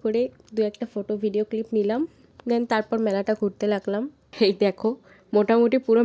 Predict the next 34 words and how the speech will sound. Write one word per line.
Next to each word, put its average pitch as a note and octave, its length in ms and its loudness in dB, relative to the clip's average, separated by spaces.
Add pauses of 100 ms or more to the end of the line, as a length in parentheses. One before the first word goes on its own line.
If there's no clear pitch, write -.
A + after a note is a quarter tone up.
মেলাটাই F#3+ 420 2
ফাঁকা G3+ 300 -2
ছিল, A3 140 4 (520)
মোটামুটি B3+ 460 4
বলতে C#4+ 160 6 (120)
নাইনটি A#3+ 360 4
পার্সেন্টই C#4+ 500 4
ফাঁকা A#3 300 0
ছিল, A#3 120 2 (140)
just A#3+ 180 0 (100)
আমরা G#3+ 240 0
গেছিলাম A3 420 0 (260)
দু A3 60 2 (140)
একজন। G3+ 300 -4 (640)
তো A3+ 80 2 (180)
আমরা G#3+ 220 2
যখন B3+ 220 0
গেছি D4 220 -2
তখন B3+ 220 0
পুরোটাই A3+ 400 4
ফাঁকা G#3+ 200 0
ছিল, G#3+ 200 -2 (220)
তারপর B3+ 240 -2 (120)
আস্তে - 220 -8
আস্তে A#3 220 -4
লোকজন G#3+ 260 2 (100)
হয়েছিল G#3 300 -2 (100)
অবশ্য। F#3+ 240 -4 (640)
আর A3+ 140 0
ফার্স্টে G#3 380 2
গিয়ে A3+ 200 4
আমরা A#3+ 180 2
ট্রাই A3 220 2
করেছিলাম A3+ 340 0